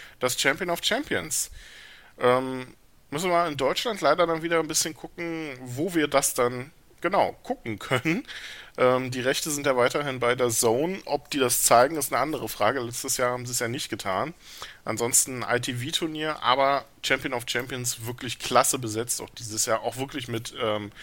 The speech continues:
nicht nur absoluten Topspielern wie Judd Trump, Neil Robertson, Ronnie O'Sullivan besetzt, sondern ja auch mit, ähm, vielen überraschenden Spielern, die dabei sind. Fan Zhengyi zum Beispiel, wer sich daran noch erinnert, ein Joe Perry, der die Welsh Open gewonnen hat, Ryan Day, Hossein Wafai, Lucha Ruth Wong Hau Tai, Lee Walker ist dabei,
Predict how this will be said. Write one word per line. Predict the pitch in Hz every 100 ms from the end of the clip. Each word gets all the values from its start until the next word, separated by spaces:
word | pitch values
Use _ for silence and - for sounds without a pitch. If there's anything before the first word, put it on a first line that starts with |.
| - -
nicht | 127 156 -
nur | 147 135 131 117
absoluten | 131 - 135 123 117
Topspielern | 160 - - 107 101 95
wie | 98
Judd | 110 107
Trump, | - 110 117 117
Neil | 107
Robertson, | 107 113 117 - 110
Ronnie | 104 98
O'Sullivan | - 120 120 98
besetzt, | 98 98 110 -
sondern | 110 107 107
ja | 92
auch | 113
mit, | 123 117 - - - - -
ähm, | 113 113 110
vielen | - 143 135 131
überraschenden | 120 104 127 - 120 101
Spielern, | - 101 95
die | 104
dabei | 101 95 92
sind. | 104 120 113
Fan | 113 110
Zhengyi | 107 104 110 131
zum | - 123
Beispiel, | 113 - 113
wer | 110
sich | 110 -
daran | 107 107 107
noch | 101
erinnert, | 107 110 110 104
ein | 101
Joe | 107
Perry, | - 123 135 123
der | 110
die | 107
Welsh | 110 110 -
Open | 143 143 123
gewonnen | 110 110 113 113
hat, | 113 - - - - - -
Ryan | 110 117 117
Day, | 117 127
Hossein | 117 123 - 123
Wafai, | 110 - 110 110 113 113 -
Lucha | 127 139 135
Ruth | 127 127
Wong | 120 120
Hau | 123 113
Tai, | 113 107 107 107 -
Lee | 120 127
Walker | 123 104 117 196 - 85 92
ist | - -
dabei, | 104 123 117 143